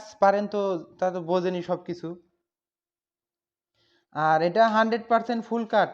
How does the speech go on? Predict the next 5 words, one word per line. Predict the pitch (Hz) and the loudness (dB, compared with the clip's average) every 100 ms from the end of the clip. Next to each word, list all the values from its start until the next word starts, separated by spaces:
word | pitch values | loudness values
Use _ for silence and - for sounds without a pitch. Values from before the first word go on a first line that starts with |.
| - | -6
অটো | - 180 208 | -4 -4 0
কাট | 196 196 | -2 0
সার্কিট। | 196 180 151 113 - _ _ _ _ _ _ _ _ _ _ _ _ _ 349 349 _ _ _ _ _ _ _ _ _ _ _ _ _ _ _ _ _ | -2 -2 -2 -8 -12 _ _ _ _ _ _ _ _ _ _ _ _ _ _ _ _ _ _ _ _ _ _ _ _ _ _ _ _ _ _ _ _
তো | 156 | -8
যারা | 151 180 190 | -2 0 2